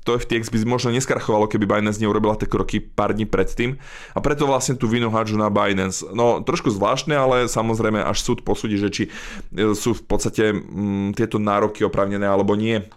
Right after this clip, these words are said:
Zrejme budú vyžadovať v podstate nejaké finančné odškodnenie zo strany Binance. Ďalej tu máme informáciu o tom, že Chainalysis, um, on-chain analytická platforma, prepustila pätnásť percent zamestnancov, konkrétne sto tridsaťpäť z pôvodných vyše deväťsto. O,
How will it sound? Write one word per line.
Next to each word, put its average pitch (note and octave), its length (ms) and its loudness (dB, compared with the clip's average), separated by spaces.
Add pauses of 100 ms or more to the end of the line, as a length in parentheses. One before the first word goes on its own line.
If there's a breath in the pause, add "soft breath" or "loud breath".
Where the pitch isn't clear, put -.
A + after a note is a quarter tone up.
(220 loud breath)
Zrejme A2+ 320 0
budú A2 320 0 (160)
vyžadovať G#2+ 460 -2
v - 20 -2
podstate F#2+ 320 -6
nejaké G#2 160 -2
finančné G#2 1040 -2
odškodnenie G2+ 640 0
zo G2+ 160 -4
strany G2+ 320 -2
Binance. F#2 480 -2 (480 loud breath)
Ďalej D#3 240 2
tu E3 80 0
máme D#3 240 2
informáciu D3 480 2
o C#3+ 60 -2
tom, D3 100 0
že C3+ 160 0
Chainalysis, B2 720 0
um, A2+ 240 0
on-chain A#2+ 380 0
analytická A2+ 800 0
platforma, A2 420 0
prepustila A2+ 540 0
pätnásť A2+ 320 -2
percent A2 240 -2
zamestnancov, A2+ 640 0
konkrétne A2 480 -2
sto A#2 160 -2
tridsaťpäť A#2 640 -2 (320 loud breath)
z G#2+ 320 0 (300)
pôvodných B2+ 420 4
vyše B2 320 0
deväťsto. B2 560 2
O, A#2 680 0